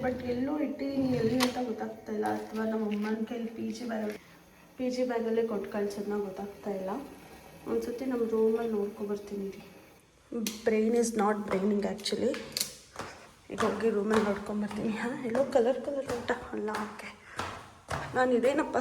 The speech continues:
ಸ್ಟೇರ್ಸಲ್ಲಿ ಕಲರ್ ಕಲರ್ ಲೈಟ್ ಬರ್ತಾ ಇದೆ ಅಂದ್ಕೊಂಡೆ. So ನನ್ನ ರೂಮಲ್ಲಿ ಇಲ್ಲ, ಎಲ್ಲೋ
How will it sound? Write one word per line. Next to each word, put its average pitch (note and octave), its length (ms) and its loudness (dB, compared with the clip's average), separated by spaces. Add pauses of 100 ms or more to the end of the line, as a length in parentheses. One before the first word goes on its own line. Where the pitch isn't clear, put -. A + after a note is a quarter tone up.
(120)
ಸ್ಟೇರ್ಸಲ್ಲಿ - 520 6
ಕಲರ್ B3 320 8
ಕಲರ್ A#3+ 300 8
ಲೈಟ್ A3+ 240 2
ಬರ್ತಾ A3+ 300 6
ಇದೆ A3 160 6
ಅಂದ್ಕೊಂಡೆ. G#3 460 4 (2500)
So C4 100 4 (200)
ನನ್ನ A#3 140 2 (120)
ರೂಮಲ್ಲಿ C4 420 10
ಇಲ್ಲ, A#3+ 120 8 (1700)
ಎಲ್ಲೋ A3 280 4